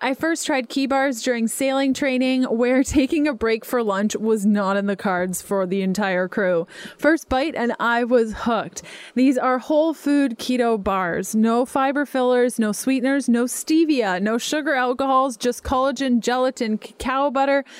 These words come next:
coconut, chocolate chips, and a couple of other whole food ingredients for real food flavor. You can actually taste the ingredients.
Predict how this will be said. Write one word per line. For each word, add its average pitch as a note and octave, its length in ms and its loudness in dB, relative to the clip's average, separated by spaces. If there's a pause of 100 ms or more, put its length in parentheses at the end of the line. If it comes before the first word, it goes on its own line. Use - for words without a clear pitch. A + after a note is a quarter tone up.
(200)
coconut, E4+ 560 0 (120)
chocolate - 380 -2
chips, - 400 -4
and A#3 100 0
a A#3+ 60 0
couple C#4 400 -2
of B3+ 80 -2
other C4 260 0
whole B3+ 240 0
food C4 240 -2
ingredients B3 680 2
for C#4 200 0
real A#3+ 440 2
food A3+ 420 0
flavor. G#3+ 500 -2 (280)
You B3 120 0
can C4 120 0
actually C4 480 0
taste B3 480 -2 (140)
the G#3+ 200 2
ingredients. F#3+ 720 0